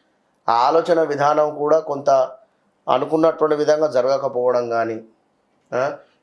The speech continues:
కొంత నర దృష్టి, నర దృష్టి ఎక్కువగా కూడా ఉంటుంది. అబ్బో వాళ్ళకేంది, వాళ్ళ ఆహా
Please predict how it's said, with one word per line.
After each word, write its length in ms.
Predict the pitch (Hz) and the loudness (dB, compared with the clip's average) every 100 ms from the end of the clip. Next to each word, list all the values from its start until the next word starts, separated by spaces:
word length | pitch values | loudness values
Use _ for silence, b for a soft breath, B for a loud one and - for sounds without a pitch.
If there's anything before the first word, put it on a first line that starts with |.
| - | -6
కొంత 520 | 143 143 156 131 - 123 | -4 0 2 2 -2 -4
నర 280 | 127 139 165 | 0 2 0
దృష్టి, 720 | 123 135 - - 165 - - - | -2 -10 -8 -2 -2 -4 -18 -6
నర 200 | 123 131 | -2 0
దృష్టి 440 | 139 131 135 - 170 | -2 -6 -10 -2 0
ఎక్కువగా 400 | - 156 160 156 | 0 -2 -2 0
కూడా 200 | 151 143 | 0 -2
ఉంటుంది. 420 | 127 120 101 92 _ _ _ - | -4 -8 -10 -14 _ _ _ -6
అబ్బో 520 | 107 110 147 143 - | -4 -2 -2 0 -2
వాళ్ళకేంది, 800 | 120 131 135 131 127 123 123 - - | 0 0 0 -2 -4 -4 -6 -8 -6
వాళ్ళ 520 | 117 123 131 127 127 - - - | 0 0 2 2 2 -2 -12 -4
ఆహా 460 | 120 117 117 113 | -2 0 0 -2